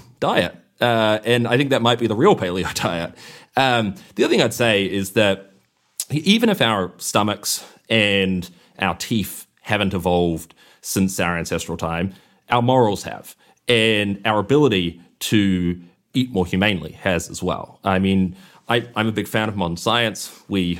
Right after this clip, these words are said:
synthesized vitamin B twelve. <laughs> We can now, um,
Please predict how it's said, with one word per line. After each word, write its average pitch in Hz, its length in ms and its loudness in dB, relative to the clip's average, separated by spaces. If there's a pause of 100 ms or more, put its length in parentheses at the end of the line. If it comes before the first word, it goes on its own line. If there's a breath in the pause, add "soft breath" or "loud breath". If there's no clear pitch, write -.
synthesized 110 920 0
vitamin 110 320 0
B 113 160 0
twelve. 95 640 0
<laughs> - 40 -16
We 104 180 -2
can 113 180 -2
now, 110 480 2 (160)
um, 107 360 0